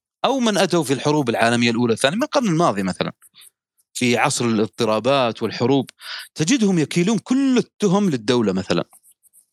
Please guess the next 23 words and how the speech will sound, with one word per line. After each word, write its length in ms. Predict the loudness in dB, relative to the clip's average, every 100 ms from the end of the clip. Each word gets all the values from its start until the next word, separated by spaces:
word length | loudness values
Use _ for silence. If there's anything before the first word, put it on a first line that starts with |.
| _ -4
ويتهمونها 640 | -2 0 0 0 2 0
بكل 420 | 0 -2 -2 0 2
العيوب. 300 | 0 -4 -6 -14 _ _ _ _ _ _ _ _ _ _ _ _ _ -20 _
وأيضًا 460 | -2 2 2 2 0
تجد 320 | 0 -2 0
هذا 420 | 0 2 0 -2 -4 _ _ _
في 460 | -6 0 2 0 -4 -4
كثير، 480 | -2 2 2 2 0
أو 160 | 0 0
في 140 | 0
بعض، 260 | 0 0 0
عفوًا، 400 | -2 0 -2 -2
فلاسفة 400 | 0 0 0 -2 -2
التنوير 640 | -4 0 0 2 2 0
والعقل، 360 | 0 -2 -4 -10 _ _ _ -4
العصر، 280 | 0 0
في 100 | 0
الفلسفة 360 | -2 -2 0 0
الحديثة، 500 | 0 -2 0 -2 -4 -12 -16 -8
ليس 160 | -4 0
الفلسفة 520 | 0 0 0 -2 -2
المعاصرة 500 | 0 2 2 0 0
الحديثة. 420 | -2 0 -2 -4